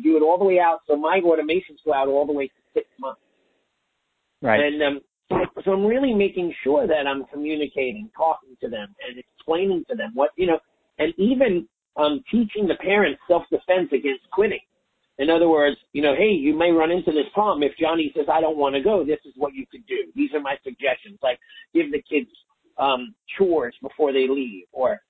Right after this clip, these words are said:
Speaker 1: you know, try not to let them take a nap in the car on the way there. You know, all these little tips.
Speaker 2: Oh my
Speaker 1: And
Speaker 2: gosh.
Speaker 1: parents,
Speaker 2: Yeah.
Speaker 1: parents don't know that they, you know, when they learn it, they're like, "Wow, that's a great tip." You know, that's, that's an awesome thing.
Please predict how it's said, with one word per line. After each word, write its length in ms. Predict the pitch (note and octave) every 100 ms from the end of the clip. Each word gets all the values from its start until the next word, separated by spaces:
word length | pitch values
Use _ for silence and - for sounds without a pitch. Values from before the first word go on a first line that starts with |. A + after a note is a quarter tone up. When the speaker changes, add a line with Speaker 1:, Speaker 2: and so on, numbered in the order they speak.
| _
Speaker 1:
you 160 | - C#3+
know, 140 | B2+ A2
try 260 | E3+ D#3+
not 220 | F3 E3
to 100 | E3
let 240 | D3+ D3+ -
them 260 | C#3 C3+ B2
take 180 | D3+ C#3+
a 60 |
nap 380 | B2+ D3 C3+ B2
in 100 | B2+
the 80 | A#2+
car 380 | - E3 C#3+ A#2+
on 140 | A#2+
the 60 | B2
way 200 | C3 B2
there. 300 | C3 A#2 G2
You 100 | B2
know, 80 | D#3
all 160 | F3 G3+
these 200 | G3 -
little 240 | F#3+ D3+
tips. 180 | - G#3+
Speaker 2:
Oh 40 |
my 100 | A#2
Speaker 1:
And 80 | A2+
Speaker 2:
gosh. 180 | A#2 A2+
Speaker 1:
parents, 320 | A#3 A#3 F3
Speaker 2:
Yeah. 160 | - F2+ _ _ - - _
Speaker 1:
parents 380 | - B3+ C4+ G#3 -
don't 220 | F#3+ F#3+
know 360 | G3+ A3+ G#3
that 220 | E3+ E3 - _
they, 380 | - E3+ E3+ E3+ -
you 100 | E3+
know, 140 | E3
when 220 | D#3 E3+
they 140 | E3 D#3+
learn 280 | G3+ E4
it, 140 | C4 D#3
they're 140 | D#3+
like, 200 | D#3+ D3+ -
"Wow, 280 | - C3+ A2+
that's 200 | C3 G3
a 40 |
great 380 | - C#3 C#3+ E3 -
tip." 240 | A3+ - _ _ _ _ _ -
You 120 | C#3+
know, 220 | D3 D#3+ -
that's, 200 | C#3 D#3 _ -
that's 220 | D#3 -
an 100 | D#3+
awesome 400 | D3 D#3 - D#3+
thing. 300 | - G#3 E3